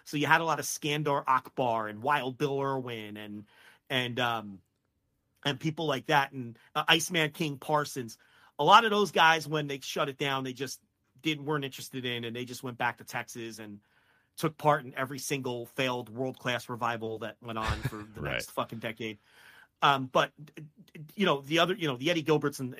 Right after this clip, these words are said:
Speaker 1: Sting, of course, and, and, and Rick, this Rick Steiner, I forgot Rick Steiner, and people like that, um, you know, Missy Hyatt, they got, they got brought in, and Gilbert was part of the booking committee for a little while in eighty-nine,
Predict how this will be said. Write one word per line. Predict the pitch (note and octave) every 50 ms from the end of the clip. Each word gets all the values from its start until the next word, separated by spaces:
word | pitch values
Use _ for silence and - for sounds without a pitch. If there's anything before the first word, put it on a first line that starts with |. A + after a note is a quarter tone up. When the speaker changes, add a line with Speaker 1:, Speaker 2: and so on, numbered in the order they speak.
| A#2
Speaker 1:
Sting, | - - - - D3+ C#3+ C3
of | C3+ -
course, | - - C3+ B2 B2+ A#2+ -
and, | A#2+ A#2 A#2 -
and, | A#2 A2+ A2 A#2 -
and | D#3 D3+ D#3 -
Rick, | F3+ F3 - -
this | - E3+ D#3 -
Rick | - D#3 D3 -
Steiner, | - - - D#3+ D3+ C#3+ C#3+ D3 D3 C#3+ C#3 C3+ -
I | -
forgot | - D3 C3+ C3+ C3
Rick | C3 B2
Steiner, | - - C3+ A#2+ A#2+ A#2 A#2 A#2+ A#2
and | A#2 A2+
people | D3 C#3+ C3 B2+
like | C3+ B2+ A#2 -
that, | B2+ A#2 A#2 A2 - _ _ _ _ - - - _ _ _ -
um, | C3 A#2+ A2+ A2 G#2 G#2 G2+ F#2 F2+ _ _ _ _
you | - B2
know, | A#2
Missy | C#3+ D#3+ - - C#3+
Hyatt, | G#2+ C3 C3 C3 C3 C3 C3
they | - D3+
got, | D3 D3 C3+ C3 - A#2+
they | E3 F#3
got | E3+ C#3 C3 -
brought | - C3 B2 B2
in, | D#3 E3 D3 C3 A#2+ - _ _ _ _ _ _ _ _ _ -
and | D3 D3 C3 A#2+
Gilbert | A2+ G3+ A3+ A3+ F#3+ F3+ E3+ E3 E3+ - _ _ _ _ _ _ _ _
was | - D#3+ D3+ -
part | - - - F#3 F3+ F#3 F#3+ D#3+
of | C3+
the | A#2+ B2+
booking | A2 - E3+ - E3 D3+
committee | D3 - C3+ C3 B2+ B2+ C3
for | B2+ - C#3 B2+
a | B2
little | B2+ C3+ B2+ B2 A#2+
while | A#2+ A#2+ A#2+ A#2+ A2+ A2 A2 A2+ A#2+ _ _ _ -
in | C3+ C3 B2 A#2+ A#2 A2+ A2+ A2 G#2+ _ _ -
eighty-nine, | D3 D3 D3+ D3 C#3 C3 C3 C3 C3+ C3+ C3 C3 C3 B2+ B2 B2 B2 A#2+